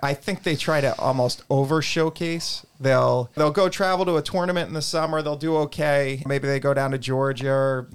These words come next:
Long Island or something like that, they don't have the, the, they don't drum up the interest they were hoping for. They don't get the offers that they were hoping for.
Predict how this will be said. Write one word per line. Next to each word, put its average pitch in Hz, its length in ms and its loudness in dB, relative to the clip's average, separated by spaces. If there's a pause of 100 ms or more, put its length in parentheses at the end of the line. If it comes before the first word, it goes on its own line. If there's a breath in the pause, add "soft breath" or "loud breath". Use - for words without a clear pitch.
Long 127 220 0
Island 131 300 0
or 131 60 -2
something 131 300 -6
like 131 200 -4
that, 143 300 0 (460 loud breath)
they 131 160 0
don't 165 260 2
have 147 320 0
the, 135 420 2 (120)
the, 127 280 -4
they 131 140 0
don't 147 160 2
drum 147 200 2
up 139 120 0
the 139 120 -2
interest 131 320 -2
they 135 100 0
were 123 120 0
hoping 131 360 0
for. 135 280 -2
They 131 120 -2
don't 131 180 -2
get 131 120 -8
the 123 140 -4
offers 131 440 0
that 123 140 -4
they 127 100 -2
were 120 120 -2
hoping 151 320 0
for. 135 360 2